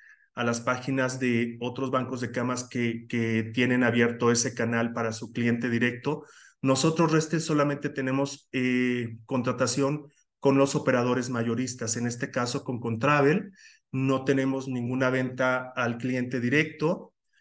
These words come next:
entonces siéntanse seguros que por ese lado nosotros no estamos, eh, de alguna manera compitiendo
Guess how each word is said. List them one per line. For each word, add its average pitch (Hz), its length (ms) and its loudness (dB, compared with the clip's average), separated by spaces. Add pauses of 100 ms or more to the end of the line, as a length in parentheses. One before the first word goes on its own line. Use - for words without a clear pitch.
(200)
entonces 127 640 -2
siéntanse 135 420 -2
seguros 127 400 -2
que 135 100 -6
por 120 180 -6
ese 127 200 -4
lado 127 220 -2
nosotros 127 560 -6
no 123 140 -4
estamos, 123 600 -6 (420)
eh, 123 460 0 (640)
de 135 140 0
alguna 139 320 4
manera 135 380 4
compitiendo 135 920 -4